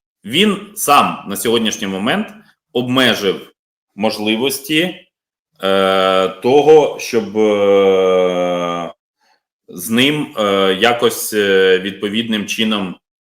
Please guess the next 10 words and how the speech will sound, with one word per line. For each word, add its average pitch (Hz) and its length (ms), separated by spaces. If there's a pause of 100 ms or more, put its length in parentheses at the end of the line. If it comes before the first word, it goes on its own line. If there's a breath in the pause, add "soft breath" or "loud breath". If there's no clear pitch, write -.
(480)
працювали 110 640
його 101 300
опоненти. 101 640
Ну, 123 120
тобто 110 300
він 196 200
обмежився 135 600
до 104 140
п'яти-шести 113 580
менеджерів. 82 500